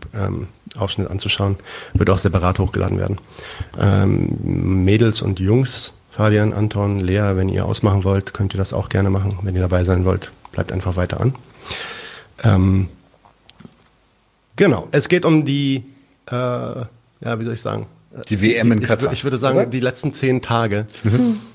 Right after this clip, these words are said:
Speaker 1: Äh, die W M in Katar und vor allem die Reaktion auf, ähm, sowohl das Spiel als auch das Gewinnen und das Verlieren der marokkanischen Mannschaft.
Speaker 2: Und der marokkanischen Fans, vergiss das nicht.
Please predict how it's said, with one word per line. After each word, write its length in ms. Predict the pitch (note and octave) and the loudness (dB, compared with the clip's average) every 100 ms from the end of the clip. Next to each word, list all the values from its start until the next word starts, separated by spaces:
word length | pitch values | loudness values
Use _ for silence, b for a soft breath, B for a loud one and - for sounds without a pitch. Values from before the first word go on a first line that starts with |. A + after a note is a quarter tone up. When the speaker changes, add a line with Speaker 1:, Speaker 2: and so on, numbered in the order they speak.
| _ | _
Speaker 1:
Äh, 260 | A2+ A2 - | 0 0 2
die 160 | A2 A2 | 0 0
W 60 | |
M 140 | G#2+ C3+ | 2 2
in 120 | C3+ | 2
Katar 320 | A#2+ A#2 A#2 | 0 2 2
und 100 | G#2+ | 0
vor 140 | - G#2 | -2 -2
allem 320 | G#2+ G#2 F#2 | 2 0 0
die 180 | G2 G2+ | -2 2
Reaktion 720 | G2 F#2 - F#2+ F#2+ F#2+ F2+ - _ _ - - | 2 0 -2 -2 0 0 -4 -14 _ _ -14 0
auf, 460 | G2 F#2 - - - b b b b - | 2 2 0 -10 -18 b b b b -4
ähm, 760 | F#2 F#2 F2+ F2+ F#2 F2+ - - - _ _ _ - - B B B B - | 0 2 2 2 0 -2 -6 -8 -14 _ _ _ -20 -20 B B B B -10
sowohl 280 | F2+ G2 | 0 4
das 120 | F#2+ F#2 | 4 2
Spiel 520 | - - A#2 A2+ A2+ | -2 0 4 4 4
als 160 | G2+ | 0
auch 160 | G#2+ - | -2 -6
das 240 | G2+ - | -6 -6
Gewinnen 340 | - G#2+ A2+ A2 | -2 2 4 4
und 220 | A#2 G#2+ | 2 2
das 140 | G#2+ | -2
Verlieren 520 | - G2 G2+ G#2+ G#2 G2+ | -2 -2 0 2 2 0
der 120 | F#2+ | 0
marokkanischen 760 | G2 G2 - G2 F#2+ F#2+ F#2+ F2 - _ _ B B B B - | 0 -2 -4 -4 -4 -4 -4 -6 -14 _ _ B B B B -4
Mannschaft. 540 | F#2+ G2 - D2+ - - _ _ _ b b b - | 0 0 0 -6 -8 -20 _ _ _ b b b 0
Speaker 2:
Und 140 | A2+ | 4
der 60 | G#2 | 4
marokkanischen 580 | G2 F#2 G2 F2+ F2 F2 | 4 2 2 0 -2 -4
Fans, 180 | F2 E2 | -4 -6
vergiss 240 | - E2+ | -10 -10
das 140 | D#2+ | -10
nicht. 120 | E2 | -10